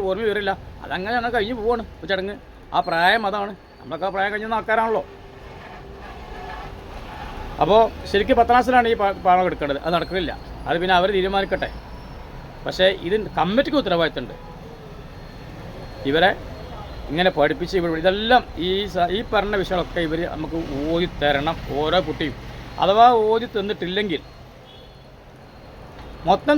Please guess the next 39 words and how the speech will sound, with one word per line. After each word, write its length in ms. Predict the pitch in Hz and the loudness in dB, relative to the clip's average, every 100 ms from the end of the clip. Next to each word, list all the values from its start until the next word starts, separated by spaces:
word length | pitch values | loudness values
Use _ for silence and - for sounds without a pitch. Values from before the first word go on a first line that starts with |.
| 262 | 6
തന്ന 180 | 226 247 | 6 6
കുട്ടികൾക്ക് 280 | 208 214 214 196 | 4 2 2 2
സർട്ടിഫിക്കറ്റ് 380 | 160 180 202 190 | 2 0 2 0
കൊടുക്കുക, 220 | 139 160 - - - - | 0 -4 -6 -14 -14 -12
പത്താം 180 | - 165 | -6 0
ക്ലാസ് 140 | 175 | 2
സർട്ടിഫിക്കറ്റ് 300 | 185 180 208 160 | 2 2 2 0
കൊടുക്കുക. 220 | 131 143 - - - | 2 0 0 -8 -6
അല്ലെങ്കിൽ 240 | 151 190 | 0 2
ആ 20 | 185 | 2
കുട്ടീൻ്റെ 260 | 180 165 190 156 | 0 -2 0 4
ബാക്കിയുള്ളത് 460 | 185 240 262 208 | 4 4 2 4
ആ 20 | 190 | 2
കുട്ടീനോട് 280 | 160 156 180 139 | 0 -2 -2 0
കാണാൻ 220 | 147 165 156 | 0 0 0
പഠിപ്പിച്ചിട്ട് 380 | 135 143 151 160 | -2 -4 -2 -2
ആ 20 | |
കുട്ടിക്ക് 220 | 139 - - | -2 -6 -6
സർട്ടിഫിക്കറ്റ് 300 | 135 151 151 | -6 -4 -4
കൊടുക്കാൻ 180 | 143 139 | -2 -2
പാടുള്ളൂ. 280 | 131 139 107 - - - - - - - - - - - - - - | -2 -2 -4 -8 -12 -12 -12 -12 -12 -10 -8 -8 -8 -8 -8 -8 -4
ഉസ്താദന്മാർ 420 | - 196 202 220 | 4 4 6 4
ഇതിൽ 100 | 208 185 | 4 4
കാരണക്കാരല്ല. 560 | 165 165 160 151 131 113 - - - - - - - | 4 2 2 2 2 -4 -6 -12 -12 -12 -12 -8 0
അവർ 140 | 185 262 | 4 6
പറയും, 220 | 254 269 262 | 6 4 2
"ഞാൻ 80 | 240 240 | 4 6
അവരൊക്കെ 240 | 247 240 233 233 - - | 4 2 0 -2 -12 -4
അവരെ 140 | 247 240 | 2 2
പാഠം 120 | 240 | 4
പഠിപ്പിച്ചിട്ടുണ്ട്." 420 | 214 202 226 220 202 - | 0 0 0 2 0 0
പിന്നെ 160 | 175 202 | -2 -2
അവർ 80 | 214 | 0
ഞ-, 140 | 202 202 | -2 -2
നമ്മളെ 140 | 214 247 | 0 0
നോക്കാൻ 160 | 214 202 | 0 -2
വേണ്ടി 120 | 202 | 0
പറയും 140 | 180 185 | 0 2
ചെയ്യും. 160 | 139 | -2